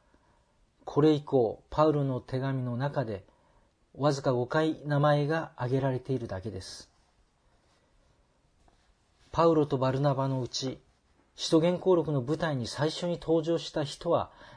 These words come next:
バルナバでした。バルナバは使徒言行録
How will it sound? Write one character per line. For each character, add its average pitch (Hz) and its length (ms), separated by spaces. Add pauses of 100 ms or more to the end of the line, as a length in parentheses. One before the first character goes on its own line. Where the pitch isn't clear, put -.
(100)
バ 113 120
ル 120 80
ナ 127 140
バ 120 100
で 113 80
し - 140
た。 - 200 (2250)
バ 127 140
ル 147 100
ナ 156 120
バ 147 120
は 139 280 (480)
使 - 180
徒 170 120
言 170 180
行 160 260
録 120 460